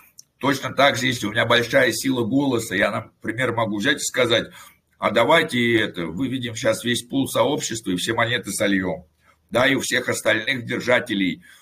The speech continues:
типа, если у них недостаточно силы голоса, цена монет упадет. Ну и плюс еще это подрыв безопасности, да, то есть я за большие средства могу взять, приобрести много монет и подорвать безопасность сети.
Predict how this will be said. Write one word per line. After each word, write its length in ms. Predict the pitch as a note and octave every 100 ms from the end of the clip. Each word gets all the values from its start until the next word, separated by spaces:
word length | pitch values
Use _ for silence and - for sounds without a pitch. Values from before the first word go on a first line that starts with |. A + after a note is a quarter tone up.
| _ _ _
типа, 220 | E2+ F2+
если 260 | G2+ G2+
у 20 | G2
них 180 | F2+
недостаточно 640 | F#2+ G2+ A2 A#2 - - F#2+
силы 280 | A2 G2+
голоса, 580 | G2 B2 B2+ - F2 D#2 -
цена 300 | - G#2 B2
монет 340 | A#2 G#2+ A2+
упадет. 520 | G2 E2+ F#2+ E2+ C#2 -
Ну 120 | C#3+
и 80 | B2
плюс 260 | C#3+ D3+
еще 260 | C3 C3 C3+
это 440 | B2 G#2+ G#2 A#2
подрыв 500 | - G#2 G2 C3+ A#2
безопасности, 840 | A2+ G#2 G2+ B2 A2 - - - C#2+
да, 140 | G#2
то 100 | -
есть 140 | G2 G#2
я 140 | G#2 -
за 200 | F#2 G2
большие 400 | G2+ G2 B2 G#2+
средства 480 | G2+ A#2+ B2+ G#2
могу 400 | G2 F2+ E2 A2
взять, 360 | D#2+ F2+ A2+ A#2+ -
приобрести 560 | G#2 G2+ F#2+ G#2 - A#2
много 320 | A2+ A2+ G2
монет 600 | F2+ E2+ A#2 B2+ - - _
и 340 | D2+ G#2 A#2+
подорвать 460 | E2+ F#2+ F#2 G2 A2
безопасность 720 | F#2+ F#2 F#2+ A2 - F#2 -
сети. 420 | G2+ F2 F2+ -